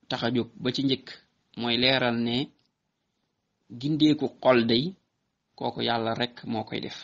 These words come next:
moo ko man. Nit ki nag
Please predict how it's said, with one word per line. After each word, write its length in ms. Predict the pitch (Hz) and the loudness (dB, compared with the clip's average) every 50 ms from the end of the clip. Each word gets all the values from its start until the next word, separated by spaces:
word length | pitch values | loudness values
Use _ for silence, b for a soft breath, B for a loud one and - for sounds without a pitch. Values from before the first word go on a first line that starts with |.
| - _ _ _ _ _ _ _ _ _ _ _ _ _ _ _ _ _ _ _ _ _ - | -20 _ _ _ _ _ _ _ _ _ _ _ _ _ _ _ _ _ _ _ _ _ -16
moo 140 | 120 113 113 | -14 -14 -10
ko 100 | - 117 | -8 -6
man. 200 | 117 117 120 113 117 _ _ _ _ _ _ _ _ _ _ _ _ _ _ _ _ _ _ _ _ _ _ _ _ _ _ _ _ _ _ _ _ _ _ _ _ _ _ _ _ _ - | -4 -4 -4 -4 -8 _ _ _ _ _ _ _ _ _ _ _ _ _ _ _ _ _ _ _ _ _ _ _ _ _ _ _ _ _ _ _ _ _ _ _ _ _ _ _ _ _ -8
Nit 260 | - 135 143 143 147 - | -4 0 0 0 0 -2
ki 160 | - - 127 120 | -6 -2 0 2
nag 160 | 135 165 160 | 2 0 -2